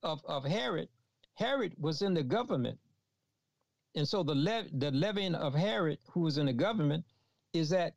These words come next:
there's a lot of corruption going on in the government. And a lot of people, they head and heels over what the government says. Even though the government is, is, i-, i-, is going against Elohim's word,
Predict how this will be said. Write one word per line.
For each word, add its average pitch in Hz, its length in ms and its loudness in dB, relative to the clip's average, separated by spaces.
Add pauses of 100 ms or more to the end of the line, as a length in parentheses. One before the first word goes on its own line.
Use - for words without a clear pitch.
there's 175 260 0
a 156 60 0
lot 214 260 0
of 196 120 -6
corruption 180 640 -4
going 180 300 0
on 190 240 0
in 202 100 0
the 208 60 0
government. 240 480 -2 (220)
And 135 120 0
a 139 40 2
lot 202 220 0
of - 80 -8
people, 220 480 -2 (380)
they 190 380 0 (160)
head 220 300 0
and 214 120 4
heels 170 560 2
over 170 180 2
what 170 220 0
the 143 80 0
government 123 540 0
says. 104 500 -4 (360)
Even 202 220 4
though 202 120 4
the 156 100 2
government 185 500 2
is, 139 240 -2
is, 127 280 -4
i-, 160 60 0
i-, 147 320 -2
is 123 180 2
going 190 240 2
against 170 340 0
Elohim's 190 500 2
word, 170 360 0